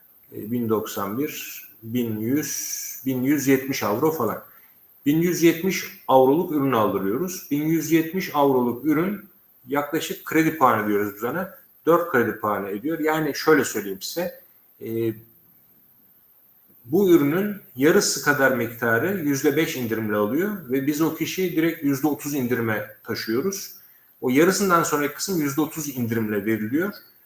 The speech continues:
Ama tek seferde alındığı için yüzde beş indirimli fiyat olarak para alınıyor. İşte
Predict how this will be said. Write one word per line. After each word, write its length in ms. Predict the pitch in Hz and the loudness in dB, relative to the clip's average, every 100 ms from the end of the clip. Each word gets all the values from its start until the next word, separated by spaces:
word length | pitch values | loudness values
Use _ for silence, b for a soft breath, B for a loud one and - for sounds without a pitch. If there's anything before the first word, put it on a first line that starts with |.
| B - | B -2
Ama 380 | 160 160 - - - _ _ | 2 2 2 -8 -20 _ _
tek 180 | - 170 | 0 2
seferde 420 | - 165 156 143 | 4 4 6 4
alındığı 380 | 143 139 160 185 | 2 2 2 0
için 380 | 214 135 165 196 | 0 -2 -4 -4
yüzde 420 | 156 143 147 - | 0 2 2 2
beş 360 | 185 180 - 143 | 2 0 -4 -2
indirimli 520 | 139 135 139 151 165 | 0 2 2 2 0
fiyat 320 | 160 139 135 | 2 2 2
olarak 600 | - 120 113 107 - - | 2 2 4 2 -2 -8
para 200 | - 113 | 0 2
alınıyor. 420 | 113 104 101 135 160 | 2 0 0 -4 -6
İşte 300 | - 110 | -8 -10